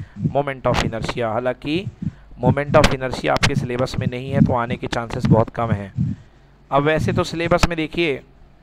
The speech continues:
आपके सिलेबस में वो नहीं लिखा है, क्या बोलते हैं, अ, बलयुग्म का प्रभाव, मगर पिछले बार के पेपर में, टीजीटी के पेपर में बलयुग्म दिया था, ठीक है ना, तो कुछ चीज़ें ऐसी हैं जो सिलेबस में नहीं हैं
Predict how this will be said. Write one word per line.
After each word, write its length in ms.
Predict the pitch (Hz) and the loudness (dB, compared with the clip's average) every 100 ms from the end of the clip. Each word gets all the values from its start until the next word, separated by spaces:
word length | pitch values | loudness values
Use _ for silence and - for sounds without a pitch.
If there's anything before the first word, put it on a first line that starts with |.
| - - - - | -20 -20 -20 -4
आपके 320 | 139 - 170 | -2 0 -2
सिलेबस 380 | - 165 165 156 | -2 0 0 0
में 80 | 175 | 0
वो 160 | 160 165 | 0 0
नहीं 200 | 165 170 | 0 -4
लिखा 260 | 147 143 | 0 2
है, 180 | 127 101 | 2 -2
क्या 220 | - 135 | -2 -2
बोलते 300 | 131 131 117 | 0 0 -2
हैं, 220 | 127 110 - - - | -4 -6 -14 -20 -18
अ, 120 | - 117 | -10 -8
बलयुग्म 480 | 110 143 160 175 170 | -2 2 4 2 0
का 140 | 165 | -2
प्रभाव, 460 | 147 131 117 123 - - 175 175 - - | -2 0 4 4 2 -4 -10 -10 2 6
मगर 220 | - 156 | 6 4
पिछले 380 | - 151 160 170 | -2 -4 -4 0
बार 180 | 165 160 | 0 -2
के 120 | 160 | -4
पेपर 320 | 156 147 156 | -2 0 0
में, 100 | 160 | -2
टीजीटी 400 | 156 156 151 160 | -6 -6 0 0
के 60 | 156 | 2
पेपर 280 | 156 147 156 | 0 -2 -2
में 100 | 156 | 0
बलयुग्म 380 | 143 147 147 135 | 2 4 2 0
दिया 240 | 127 131 | -2 -2
था, 180 | 120 107 101 - 302 277 262 254 - 226 202 - - - - | 0 -4 -6 -14 -16 8 12 12 10 -6 -6 -10 -20 -20 -12
ठीक 100 | 151 | -6
है 60 | |
ना, 100 | 180 123 - - - | -4 -4 -8 -20 -4
तो 60 | 143 | -2
कुछ 240 | - 151 175 | 6 8 8
चीज़ें 220 | 170 170 | 6 0
ऐसी 340 | 165 - - | -2 0 2
हैं 280 | 170 165 165 170 - - - | 4 4 2 -2 -2 -20 -8
जो 120 | 123 131 | -2 -2
सिलेबस 480 | 151 156 165 - | 0 0 0 0
में 80 | 160 | -6
नहीं 240 | 151 156 147 | -6 -6 -4
हैं 280 | 151 151 | -4 -4